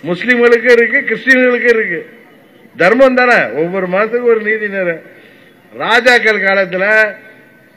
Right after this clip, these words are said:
ஆயிரக்கணக்கான வருஷத்துக்கு முன்னாடி எழுதி வச்சதெல்லாம் புடிச்சு வச்சுக்கிட்டு அதுல உள்ள இன்றைக்கு நடைமுறைக்கு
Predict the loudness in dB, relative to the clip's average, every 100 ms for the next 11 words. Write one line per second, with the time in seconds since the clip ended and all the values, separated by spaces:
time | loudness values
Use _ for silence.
0 | _ _ _ _ _ _ _ -20 -20 -20
1 | _ 0 4 4 2 0 -2 -2 -2 -4
2 | -6 -4 -6 -6 -10 -6 -2 2 4 2
3 | -6 -20 -20 -20 -20 -6 -2 0 0 0
4 | -2 -2 -2 -2 -4 -6 -8 -8 -6 -4
5 | -4 -2 -2 0 -2 -2 -2 0 2 2
6 | -4 -14 -20 -18 -6 -4 -2 -2 -2 0
7 | 0 0 -2 -2